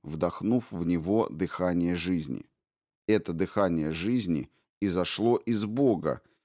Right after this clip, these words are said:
и символизирует собой душу, которая содержит божественную энергию и является вечной частицей Бога. Душа погружается в земную материю и развивается в ней.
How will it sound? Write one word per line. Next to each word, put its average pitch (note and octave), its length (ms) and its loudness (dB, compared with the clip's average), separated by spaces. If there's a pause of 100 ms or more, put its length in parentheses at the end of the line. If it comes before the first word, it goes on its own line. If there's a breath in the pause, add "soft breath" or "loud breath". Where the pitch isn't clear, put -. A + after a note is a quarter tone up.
(100)
и G#2 80 0
символизирует A#2 920 2
собой A2+ 400 4
душу, F#2+ 580 -2 (300)
которая A#2+ 440 2
содержит G#2+ 640 2
божественную G2+ 920 2
энергию F#2+ 640 2
и F#2+ 100 -2
является G2 680 2
вечной F#2+ 500 2
частицей F2+ 640 -4
Бога. D#2+ 460 -2 (920)
Душа F#2+ 500 0
погружается G2+ 880 2
в D#2+ 60 -2
земную F#2 500 4
материю D#2+ 800 0
и F2+ 80 0
развивается F#2+ 800 2
в C#2+ 100 -6
ней. B1+ 340 -6